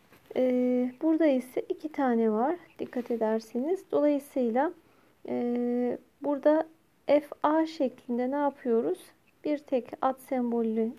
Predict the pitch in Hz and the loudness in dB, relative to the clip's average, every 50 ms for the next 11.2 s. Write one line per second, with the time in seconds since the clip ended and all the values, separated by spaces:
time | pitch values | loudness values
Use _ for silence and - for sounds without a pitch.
0 | _ - - - - 247 240 - - 233 233 226 226 - - 254 240 240 233 226 | _ -20 -14 -10 -8 -8 -8 -6 -6 -4 -4 -4 -6 -6 -6 -4 -2 0 0 2
1 | 220 220 226 277 359 359 - - _ - 302 285 311 320 311 311 311 294 294 294 | 2 0 0 0 -2 -4 -6 -10 _ -4 -4 -2 -2 -2 0 2 2 2 2 0
2 | 294 269 247 240 - - - 202 196 202 202 196 208 202 202 208 208 - _ _ | 0 0 -2 -4 -6 -8 -8 -6 -4 -4 -4 -4 -4 -6 -6 -6 -10 -14 _ _
3 | _ _ _ - - - - - _ _ 254 254 247 277 311 359 392 381 403 403 | _ _ _ -20 -20 -20 -20 -20 _ _ -4 -2 0 2 2 2 2 2 4 4
4 | 392 370 349 339 302 294 - 262 254 247 254 247 240 226 226 226 - - 247 220 | 4 4 4 2 2 4 4 2 2 2 2 0 2 2 0 -2 -4 -6 -4 -2
5 | 220 214 208 208 208 214 214 214 214 214 214 220 - _ - 311 359 403 - - | -2 0 0 0 0 0 0 0 0 -2 -2 -4 -6 _ -2 -2 0 -2 -2 -4
6 | 240 247 247 - - - 233 226 220 214 208 208 240 262 302 370 381 392 - _ | -4 -4 -4 -6 -6 -4 -2 0 0 -2 -2 0 2 2 2 2 -2 -4 -10 _
7 | _ _ _ _ _ - _ - 349 311 302 311 294 262 - - - 240 220 220 | _ _ _ _ _ -20 _ -4 -2 0 2 0 0 -2 -4 -6 -6 -4 -4 -4
8 | 220 - - 247 226 - - - 214 214 214 226 269 302 339 349 339 - - _ | -6 -6 -8 -8 -8 -8 -8 -6 -4 -4 -2 0 0 0 0 0 -4 -12 -20 _
9 | _ _ _ - - _ - 220 220 220 220 220 220 220 226 226 233 226 226 233 | _ _ _ -20 -20 _ -6 -4 -2 -2 -2 -2 -2 -2 -2 -2 -2 -2 -4 -6
10 | - - 240 254 247 - 247 226 220 214 214 214 214 208 - - - 214 202 208 | -6 -6 -6 -6 -2 -2 0 0 0 -2 -2 -4 -4 -6 -6 -4 -4 -4 -2 -4
11 | 214 208 - | -6 -8 -10